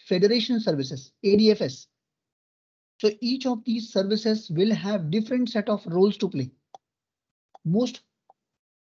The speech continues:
common thing that we have been using at times, most common thing that we have been using is A D D S,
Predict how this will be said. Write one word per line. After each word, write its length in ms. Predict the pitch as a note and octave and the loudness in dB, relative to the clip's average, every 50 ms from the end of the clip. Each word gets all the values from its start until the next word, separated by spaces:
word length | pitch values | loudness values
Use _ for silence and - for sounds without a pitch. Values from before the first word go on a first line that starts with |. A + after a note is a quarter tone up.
| _ _ _ _ _ _ _ _ _ _ | _ _ _ _ _ _ _ _ _ _
common 380 | - F3 F#3 G#3+ C4+ C#4+ C#4 C4+ | -4 -2 0 0 0 -2 -4 -2
thing 140 | - B3 B3 | -2 -2 0
that 180 | A#3 A3 A3 - | 0 0 0 0
we 120 | G#3+ F#3+ | 0 2
have 120 | G#3 G3+ | 2 0
been 180 | F3+ G3 F#3+ E3+ | 0 -2 -2 0
using 380 | D#3+ F#3+ G3+ E3+ D3+ A#2+ A#2 - _ _ _ _ _ _ _ _ _ _ - _ _ _ _ _ _ _ _ - | 0 0 2 2 0 -2 -2 -8 _ _ _ _ _ _ _ _ _ _ -20 _ _ _ _ _ _ _ _ -6
at 180 | E3 E3 - | -6 -4 -2
times, 520 | - F3+ D#3+ D#3 G#3+ B3 - - - - _ _ _ _ _ _ _ _ _ _ _ _ - | -4 -2 -2 -2 -4 -6 -6 -14 -20 -20 _ _ _ _ _ _ _ _ _ _ _ _ 10
most 320 | G#3 G#3+ B3 A#3 - - - | 12 12 12 10 6 -2 -2
common 340 | E3 E3 F#3+ A#3 C4+ C4+ - | -2 0 0 0 0 0 0
thing 100 | B3+ B3 | 0 0
that 160 | A#3 A3 A3 | 0 -2 2
we 100 | A#3 G#3+ | 4 4
have 100 | G#3+ G#3 | 6 6
been 180 | G3 G#3+ G3+ F#3 | 4 2 2 2
using 320 | F#3 G#3 G#3 A3 A3 A3+ | 2 2 4 2 2 2
is 320 | A3 A3+ A#3 B3+ - - _ _ _ _ _ _ _ _ | 0 -2 -6 -6 -8 -14 _ _ _ _ _ _ _ _
A 100 | G3 F3+ | 0 2
D 80 | E3 D#3 | 2 2
D 140 | C#3 C3 B2+ | 2 0 -2
S, 200 | B2+ - - | -2 -6 -14